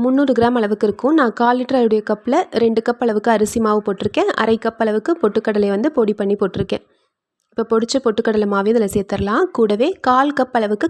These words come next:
கடலை மாவு. இந்த கடலை மாவுடைய டேஸ்ட் பிடிக்குன்றவங்க சேர்த்துக்கோங்க, இல்லைன்றவங்க இதை வந்து ஸ்கிப் பண்ணிடலாம். கால் கப் அளவுக்கு கடலை மாவையும் சேர்த்துட்டு இந்த மாதிரி நல்லா சலிச்சு விட்டுருங்க. நல்லா சலிச்சுட்டு இப்போ இந்த மாவுல ஒன்றரை டீஸ்பூன் அளவுக்கு உப்பு, அரை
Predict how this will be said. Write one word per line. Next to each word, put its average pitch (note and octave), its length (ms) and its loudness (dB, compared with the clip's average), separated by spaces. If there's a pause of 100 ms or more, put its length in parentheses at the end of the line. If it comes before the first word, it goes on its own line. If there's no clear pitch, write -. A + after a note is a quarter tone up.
கடலை G#3 320 2
மாவு. G3 200 -4 (680)
இந்த A3+ 180 -2
கடலை B3 280 2
மாவுடைய B3 320 4
டேஸ்ட் C4+ 340 -2
பிடிக்குன்றவங்க B3 640 0
சேர்த்துக்கோங்க, A3 480 0 (140)
இல்லைன்றவங்க A3+ 480 0
இதை A#3 100 2
வந்து A3 140 -2
ஸ்கிப் - 220 -8
பண்ணிடலாம். G3 380 -2 (380)
கால் B3+ 260 2
கப் B3+ 200 -2
அளவுக்கு G#3+ 320 0 (120)
கடலை A#3 320 2
மாவையும் A3 380 0
சேர்த்துட்டு G#3+ 380 -2
இந்த B3+ 100 0
மாதிரி A3 160 0
நல்லா G#3 240 2
சலிச்சு G#3 300 0
விட்டுருங்க. G3 360 -2 (680)
நல்லா A#3 140 0 (100)
சலிச்சுட்டு A3+ 480 0 (320)
இப்போ F4 200 -2 (100)
இந்த A3 120 -2 (100)
மாவுல G#3 360 2 (1400)
ஒன்றரை C4+ 300 2
டீஸ்பூன் C4 360 2
அளவுக்கு G#3 300 0 (100)
உப்பு, C#4 220 -2 (580)
அரை A#3 140 2